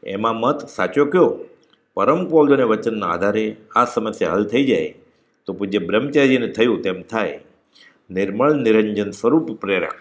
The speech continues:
વચન વિશ્વાસે સુખી, જેના વચન બળે જે નિર્વાણ માર્ગને પામે છે.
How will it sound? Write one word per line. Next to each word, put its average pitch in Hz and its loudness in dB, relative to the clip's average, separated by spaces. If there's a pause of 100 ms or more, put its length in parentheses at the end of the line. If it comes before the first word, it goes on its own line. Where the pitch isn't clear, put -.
(400)
વચન 95 -2
વિશ્વાસે 92 -4
સુખી, 78 -8 (320)
જેના 92 -2
વચન 117 -2
બળે 143 0 (220)
જે 90 -8
નિર્વાણ 101 -4
માર્ગને 113 0
પામે 85 -10
છે. - -20